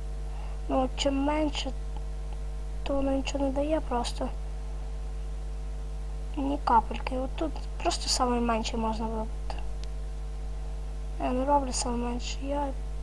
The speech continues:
і буду робити саме менше. Нема різниці, яке зробити. От я сохраню. Сохраніть нажав. Я от і сохранив.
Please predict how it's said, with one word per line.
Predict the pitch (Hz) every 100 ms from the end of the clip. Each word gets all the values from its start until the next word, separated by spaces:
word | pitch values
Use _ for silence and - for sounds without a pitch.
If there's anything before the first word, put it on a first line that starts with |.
| - - - - - - 277
і | 226 - -
буду | 226 226
робити | 233 240 -
саме | - 233
менше. | 220 214 220 - - - - -
Нема | 285 277 277 285
різниці, | 269 233 -
яке | 233 - 277 269
зробити. | 240 226 220 - - - - - - - - - -
От | 233 -
я | 226
сохраню. | - - - 247 - 233 226 247 294 330 - - - - - - - - - - - -
Сохраніть | - - 247 240 247 294 302
нажав. | 277 262 226 - - - - - - - - - - - - - - -
Я | 240 240
от | 240 254
і |
сохранив. | - - - 262 240 226 214